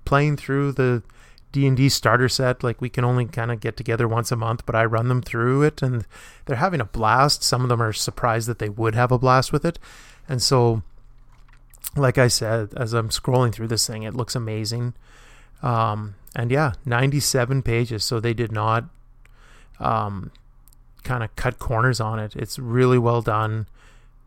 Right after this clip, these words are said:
Um, it looks like it would be something to keep you busy, um, with some friends if you wanna have some lighthearted fun. And they do take the edges off of something like, like, I know fifth edition D and D, um,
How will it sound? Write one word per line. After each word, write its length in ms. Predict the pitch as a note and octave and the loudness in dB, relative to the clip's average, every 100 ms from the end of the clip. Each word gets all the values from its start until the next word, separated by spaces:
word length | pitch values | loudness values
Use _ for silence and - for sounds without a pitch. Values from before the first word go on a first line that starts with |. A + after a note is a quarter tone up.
| - | -8
Um, 560 | A2+ G#2 F#2 - - - | -6 -4 -6 -10 -14 -12
it 100 | A#2 | -8
looks 220 | A#2 - | -6 -2
like 160 | A#2 A#2 | -2 -2
it 60 | |
would 140 | A2 G#2+ | -4 -2
be 280 | A2 G#2+ G2 - | -2 -2 -6 -12
something 380 | - B2+ A2 A#2+ | -6 -6 -2 -2
to 80 | A2+ | -4
keep 260 | - C3 | -6 -4
you 60 | B2 | -4
busy, 460 | G#2+ A2 A2 B2+ A#2+ - - - - - | -2 -2 0 -2 -4 -10 -20 -20 -20 -16
um, 540 | F3+ A#2+ A2 F#2+ - - - | -6 -4 -4 -8 -12 -16 -8
with 140 | C3+ | -4
some 160 | - B2 | -2 -2
friends 320 | B2+ A#2 B2 | 0 0 0
if 80 | A#2 | 0
you 60 | |
wanna 120 | B2+ A#2 | 2 2
have 140 | A2+ | 0
some 120 | B2+ | 0
lighthearted 540 | A2+ A#2 G#2 A2+ A#2 - | 2 0 2 0 -2 -4
fun. 240 | A#2 A#2 | -4 -2
And 240 | A#2+ A#2 | -2 -2
they 120 | A#2 A#2+ | -2 -2
do 220 | B2 B2 | -2 -2
take 300 | - A#2 - | -2 -6 -4
the 160 | B2+ | -4
edges 380 | B2 A#2 A#2+ A2 | -2 -2 -2 -2
off 260 | G#2+ G2+ A2 | -2 -2 -2
of 300 | A2 G2+ - - - - | -6 -6 -14 -20 -20 -20
something 460 | - - B2 C3+ A#2 | -8 -2 0 0 -2
like, 300 | A2 G#2 - - - | -4 -6 -12 -20 -4
like, 120 | D#3+ D3+ | 0 4
I 60 | |
know 140 | D#3 D3+ | 4 6
fifth 260 | D#3 - | 4 2
edition 340 | C#3+ B2 C3 A#2+ | 2 2 0 -4
D 160 | A#2 | -4
and 100 | A#2 | -4
D, 320 | A2 A2 G#2+ - - - - - - - | -4 -4 -6 -8 -16 -20 -20 -20 -20 -4
um, 540 | A#2+ A2 G2+ E2+ C#2+ | -2 0 -2 -6 -14